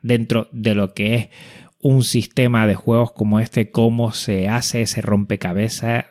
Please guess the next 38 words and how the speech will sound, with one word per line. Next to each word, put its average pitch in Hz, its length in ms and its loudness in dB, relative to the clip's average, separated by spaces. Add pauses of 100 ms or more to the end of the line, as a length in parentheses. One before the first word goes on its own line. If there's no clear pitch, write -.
de 98 260 -2
diferentes 104 520 -2
componentes 107 640 2
del 104 220 2
kernel, 113 560 0 (420)
de 120 300 0
la 113 180 0
parte 107 240 0
de 120 100 2
G 113 200 0
N 110 260 4
U 110 380 4
para 98 320 -6
que, 95 760 -10 (220)
bueno, - 180 -8
funcione 131 640 0
y 104 800 -2 (100)
creo 104 260 -4
que 101 140 -4
ha 92 80 -6
estado 101 420 -2
muy 95 240 2
bien. 92 160 0
Lo 92 80 -2
tengo 113 220 2
grabado 98 360 2
ya 98 200 -2
desde 95 240 -2
hace 95 200 -8
tiempo 95 320 -4
porque 104 280 -2
contacté 95 420 -4
con 101 160 0
él 98 140 2
en 98 160 2
verano 101 400 0 (340)
y 120 180 2
quería 107 580 2